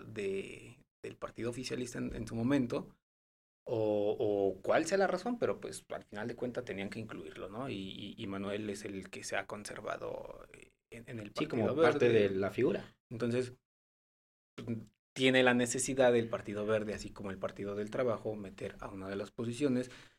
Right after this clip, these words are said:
Speaker 1: El proceso cuando se abre, el proceso dentro de, de la cuatro T, no hablemos de Morena, sino de la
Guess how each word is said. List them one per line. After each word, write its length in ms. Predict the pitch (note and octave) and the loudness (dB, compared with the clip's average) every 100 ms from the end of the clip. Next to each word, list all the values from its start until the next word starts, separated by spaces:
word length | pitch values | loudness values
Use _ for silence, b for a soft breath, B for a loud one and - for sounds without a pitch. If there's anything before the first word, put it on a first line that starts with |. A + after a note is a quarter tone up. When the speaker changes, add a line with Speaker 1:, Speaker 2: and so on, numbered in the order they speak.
| B - | B -6
Speaker 1:
El 140 | G2 | -4
proceso 480 | G2+ F#2+ G2+ G2+ A2 | 0 0 0 0 0
cuando 260 | A#2+ A#2 A#2 | 2 4 4
se 160 | A2+ | 4
abre, 200 | C3 A#2+ | 4 6
el 100 | A#2 | 4
proceso 520 | A2+ G#2 G2+ F#2+ G#2 G2+ | 2 -6 -8 -6 -6 -4
dentro 340 | G2 G2 G2+ | -6 -4 -4
de, 340 | F#2+ F#2 - | -4 -6 -8
de 480 | A#2 G#2+ F#2+ G2 G2 G2+ | -10 -10 -10 -10 -12 -10
la 180 | F#2+ - | -12 -8
cuatro 460 | - A2 - B2 A#2+ | 0 0 2 2 2
T, 260 | B2+ C3 | 4 4
no 140 | C3+ G2 | 4 -2
hablemos 340 | G2+ G2+ G2+ | 0 -2 -4
de 60 | G2+ | -6
Morena, 360 | G#2+ B2 B2 | -2 -2 -2
sino 280 | A#2 G2+ F#2+ | -4 -8 -8
de 140 | C#3+ | -8
la 200 | B2 - | -8 -8